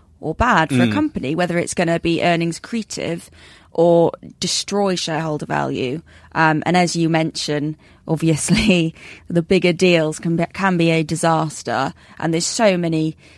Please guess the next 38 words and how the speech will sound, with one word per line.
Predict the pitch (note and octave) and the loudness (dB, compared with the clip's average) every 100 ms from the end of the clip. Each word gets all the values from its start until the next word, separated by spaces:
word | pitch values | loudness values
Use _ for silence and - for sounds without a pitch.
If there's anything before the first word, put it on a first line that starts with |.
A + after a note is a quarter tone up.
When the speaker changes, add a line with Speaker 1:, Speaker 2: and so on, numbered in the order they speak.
| - - | -12 -4
Speaker 1:
disaster | E3 F3 E3 E3 - | 2 4 2 0 -8
stories. | - - D3+ D3 | -8 -2 -2 0
But | - - | 0 0
there | A3+ | 0
are | A#3 D4 | 2 0
also | C#4+ C#4 C4 G#3 E3 - | 2 0 -2 -2 -4 -2
a | F3+ | -2
lot | F#3+ | -2
of | E3 | -4
companies | - A3 - F#3+ - | -4 -4 -2 -4 -2
that | |
are | C#3 | -2
doing | E3+ F#3+ F3 F3 | 0 -2 -2 -4
it | - | -4
well, | G3+ G#3+ D#3+ | -2 0 0
and | D#3+ | -4
so | E3 F#3+ F3 F3+ - - - - - _ | -4 -4 -2 -6 -14 -20 -20 -20 -20 _
obviously | - F#3+ G3+ F#3+ - | -2 0 2 2 2
I | |
kinda | - G#3+ | 2 0
wanted | G3 F#3+ | 2 0
to | F3+ | 0
look | F#3 G3 - | 0 0 -4
at, | F#3+ - - - | -4 -2 -4 -4
um, | E3 D#3 D#3 D#3+ - _ - _ _ _ - | 0 0 0 -4 -8 _ -20 _ _ _ -2
companies | G3 F#3 F3 F3+ E3+ - | 0 2 0 0 0 0
that | E3+ D3+ - _ _ _ - | 0 0 -4 _ _ _ -2
are | |
doing | F3 F#3 F3 F3 | 0 2 2 2
more | E3+ E3 | 0 0
kind | E3+ | -4
of | E3 - | -6 2
bolt-on | G3+ F#3 - F3+ E3 | 2 2 -2 -2 0
acquisitions | E3+ - - E3 F#3 - E3 D#3 E3 | -2 -6 -6 -2 -2 -2 -4 -4 -4
and | E3+ | -2
growing | F3+ E3+ E3 E3 | 2 2 2 -2
that | G3+ - - | -2 -2 -4
way, | C#3+ C3 E3+ | -2 -2 -6